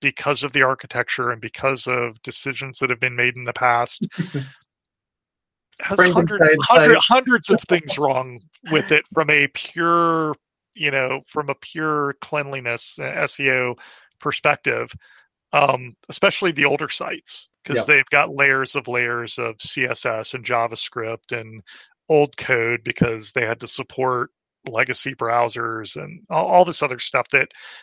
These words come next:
Speaker 1: you would love to get rid of, but how much time do you spend there?
Speaker 2: Exactly. You're always dealing with finite amount of time and money.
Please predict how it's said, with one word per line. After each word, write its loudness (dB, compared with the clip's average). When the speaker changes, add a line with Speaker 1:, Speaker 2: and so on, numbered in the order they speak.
Speaker 1:
you 0
would 4
love 4
to 0
get -2
rid 2
of, 2
but 4
how -4
much -6
time -8
do -18
you -12
spend -14
there? -12
Speaker 2:
Exactly. -2
You're 4
always 6
dealing 2
with -2
finite 0
amount -2
of -16
time -2
and -4
money. -6